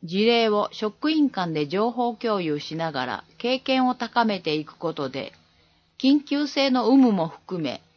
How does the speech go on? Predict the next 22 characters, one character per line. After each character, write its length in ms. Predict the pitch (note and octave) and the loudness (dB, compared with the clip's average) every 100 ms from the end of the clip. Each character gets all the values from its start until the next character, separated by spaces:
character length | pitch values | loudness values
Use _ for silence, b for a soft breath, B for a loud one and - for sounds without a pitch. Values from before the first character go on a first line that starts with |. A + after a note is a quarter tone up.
| _ - | _ -6
気 140 | A3+ | -2
づ 120 | A3 C4+ | -2 -4
く 140 | A#3+ | -6
こ 120 | G3 | -4
と 120 | G3+ | -2
の 160 | E3+ E3 | -2 -2
で 120 | F3+ | -4
き 140 | F3+ C#3+ | -4 -6
る 100 | C#3+ | -6
体 280 | F#3 A3+ | -4 -4
制 200 | A#3 B3 A#3 | -2 -2 -2
づ 180 | A#3 | -4
く 120 | - F#3+ | -4 -4
り 120 | E3 | -2
に 160 | C#3 | -4
努 240 | - - G3 | -4 -6 -4
め 120 | E3 | -4
て 140 | - | -6
い 140 | C3 A#2 | -8 -8
く。 260 | - A2 - _ _ _ _ _ | -10 -12 -12 _ _ _ _ _
ま 140 | G#3 A#3+ | -8 -4
た、 300 | F3+ - | -2 -2